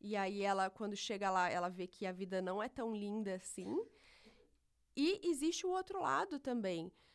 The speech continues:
dela precisar empreender e ela não tá preparada. E isso é, assim, a dor de muita gente que começa a empreender, que começa a perceber que, "Putz, eu queria abrir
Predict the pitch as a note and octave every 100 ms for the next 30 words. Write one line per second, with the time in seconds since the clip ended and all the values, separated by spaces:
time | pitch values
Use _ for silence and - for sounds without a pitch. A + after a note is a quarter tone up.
0 | _ F#3 G#3 A3 - D4 A4 A#4+ F4+ C4+
1 | B3+ A#3+ B3 B3+ A#3 A3+ G#3+ A#3 C4 C4+
2 | C#4 C#4+ D4 C#4+ C#4 C#4+ C#4 E4 G#4+ D#4
3 | A3+ G#3 G3 _ _ _ _ _ _ _
4 | _ G3+ G3+ B3+ C4+ E4 E4+ E4+ F4+ F#4
5 | - D4 C4 A#3+ A#3 B3 C4 B3+ D4+ -
6 | G#4+ C#4 A#3 G#3+ G3+ - - A3 G#3 G3+
7 | A3+ A3+ A#3 G#3+ F#3+ - A#3+ A3+ A3 B3+
8 | A#3+ A#3+ C4 G#3 A3 G#3+ B3+ A3+ - -
9 | - - - C4+ - A#3 A#3 B3+ C4 A3+
10 | A3+ C#4 C#4+